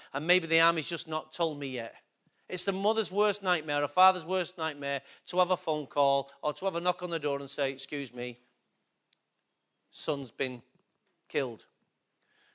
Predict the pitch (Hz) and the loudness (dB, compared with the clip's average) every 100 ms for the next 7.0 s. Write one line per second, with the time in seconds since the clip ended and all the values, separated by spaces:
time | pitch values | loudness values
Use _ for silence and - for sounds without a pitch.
0 | - - 170 220 226 214 196 180 170 170 | -6 0 6 8 10 8 8 6 4 4
1 | 190 180 180 175 156 175 - 185 208 240 | 2 0 2 4 4 0 2 4 2 0
2 | 220 - 180 165 156 143 147 - _ _ | -8 -2 0 0 0 0 -2 -6 _ _
3 | - 185 170 180 - 180 165 156 190 170 | -4 0 2 0 0 0 0 -2 0 0
4 | 120 - _ _ _ _ _ _ _ _ | 0 -6 _ _ _ _ _ _ _ _
5 | _ _ _ _ _ _ 170 160 185 147 | _ _ _ _ _ _ -4 -2 -2 4
6 | 175 165 156 165 226 202 - - 156 165 | 4 6 8 10 8 4 -2 4 6 6